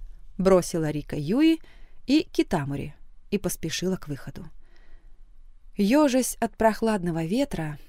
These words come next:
быстрым шагом она направилась к станции метро. На пересадке немного заколебалась, какой путь лучше выбрать. Через станцию Аясе или Косуге.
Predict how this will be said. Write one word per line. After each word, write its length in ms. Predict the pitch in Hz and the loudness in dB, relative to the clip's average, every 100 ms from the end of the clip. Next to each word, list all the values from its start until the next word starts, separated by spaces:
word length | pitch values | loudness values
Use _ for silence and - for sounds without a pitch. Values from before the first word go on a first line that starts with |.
| - - - - | -20 -20 -20 -10
быстрым 640 | 180 185 320 311 269 285 269 | -2 2 2 2 2 2 2
шагом 600 | 233 202 190 214 277 262 | 2 4 4 4 0 0
она 300 | 170 156 175 | -2 0 0
направилась 760 | 214 196 160 156 170 185 - - - | 0 -2 -2 -2 -2 -4 -6 -12 -8
к 60 | |
станции 600 | - - 147 147 - 160 | -6 -4 -4 -4 -4 -4
метро. 460 | 165 180 - 143 - - - - - - - - - - - - | -2 -4 -6 -8 -10 -14 -18 -18 -18 -18 -18 -18 -18 -20 -18 -4
На 140 | 202 196 | 2 4
пересадке 640 | 220 202 - 208 196 196 | 4 4 4 2 2 2
немного 500 | 185 190 190 196 185 | 2 4 4 2 2
заколебалась, 1040 | 180 - 175 170 165 220 247 160 - - - - - - - | 0 -2 0 0 2 4 4 2 -2 -8 -10 -18 -20 -20 -12
какой 440 | 160 - 185 208 | -10 -8 -4 -4
путь 480 | - - 233 170 - | -4 -4 -2 -2 -4
лучше 420 | 170 165 - 190 | -8 -6 -4 -4
выбрать. 500 | 180 160 160 156 - - - - - - - - | -4 -4 -6 -10 -12 -16 -20 -20 -20 -20 -20 -8
Через 320 | - 190 190 | 0 2 0
станцию 960 | - 202 190 185 - 175 175 170 170 156 - - - - - | 0 0 2 0 -2 -2 -2 0 -4 -6 -12 -16 -20 -8 2
Аясе 800 | 180 156 156 143 - 240 285 320 - - - - - | 2 4 0 -2 -2 4 4 2 -6 -18 -20 -12 -2
или 520 | 220 254 269 277 277 - - - - | 0 2 2 2 0 -6 -20 -20 -6
Косуге. 720 | 214 - 262 247 185 143 | -4 -2 -2 0 0 -2